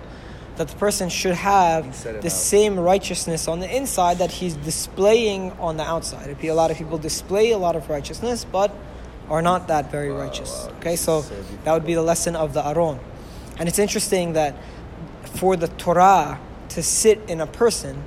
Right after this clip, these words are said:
Speaker 1: for the Torah to be well manifested in a person, they must have the goodness on the inside and the goodness on the outside. Okay? Uh,
Speaker 2: Because the Torah is the heart.
Speaker 1: so let's go back to Psukim, Pasuk seventeen. "Ve'asita chaporet zahav taho-, tahora matayim v'chetzi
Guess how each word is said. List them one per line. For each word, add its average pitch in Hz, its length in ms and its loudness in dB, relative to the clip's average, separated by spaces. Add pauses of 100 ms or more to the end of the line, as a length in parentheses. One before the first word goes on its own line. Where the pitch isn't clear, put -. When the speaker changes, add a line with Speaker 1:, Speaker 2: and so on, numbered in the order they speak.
(840)
Speaker 1:
for 185 160 -2
the 175 100 2
Torah 185 380 4
to 196 80 -2
be 175 140 0
well 196 420 6
manifested 180 640 -2
in 156 120 -8
a 160 40 -6
person, 180 540 0 (440)
they 175 140 2
must 180 400 -2 (440)
have 165 500 2 (200)
the 156 60 -8
goodness 170 420 -2
on 147 80 -8
the 143 120 -8
inside 196 460 0
and 170 220 -6
the 156 40 -4
goodness 160 320 -4
on 156 160 -8
the 143 120 -8
outside. 143 380 -6 (240)
Okay? 160 180 -2 (720)
Uh, 143 320 0 (540)
Speaker 2:
Because 104 140 -12
the - 60 -16
Torah 107 200 -8
is 107 80 -10 (140)
the - 60 -14
heart. 117 120 -6
Speaker 1:
so 190 120 8
let's 196 160 8
go 233 100 6
back 214 180 6
to 208 120 0
Psukim, 175 340 -4
Pasuk 190 200 -4
seventeen. 170 380 -2
"Ve'asita 208 380 0
chaporet 202 380 4
zahav 180 240 4
taho-, 175 300 -4
tahora 196 340 6
matayim 196 360 2
v'chetzi 180 280 0